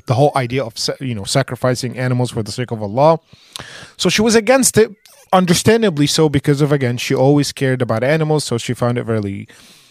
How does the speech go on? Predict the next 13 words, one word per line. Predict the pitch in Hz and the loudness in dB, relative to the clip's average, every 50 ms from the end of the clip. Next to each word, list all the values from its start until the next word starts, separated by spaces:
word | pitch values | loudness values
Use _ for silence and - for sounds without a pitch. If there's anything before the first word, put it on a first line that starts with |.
| - _ _ _ _ _ - | -20 _ _ _ _ _ -20
uh, | - - _ - - - - 311 - - | -20 -20 _ -20 -20 -20 -20 -20 -16 -8
kind | - 185 190 185 | -6 -4 -4 -4
of | 180 160 139 - - | -4 -8 -8 -8 -6
a | - 185 180 160 139 | -4 -2 0 0 -2
hard | 120 123 151 165 165 160 156 147 _ | 0 2 4 4 6 4 2 0 _
pill | - 143 139 135 - | 0 0 0 0 0
to | - 123 | -2 -2
swallow, | - - - 127 120 107 107 107 | -2 0 0 0 0 0 -2 -4
if | - - | -4 -4
you | 117 | -4
wanna | 113 107 107 | -4 -4 -4
call | - - 107 85 58 | -6 -6 -8 -8 -8
it. | 57 | -12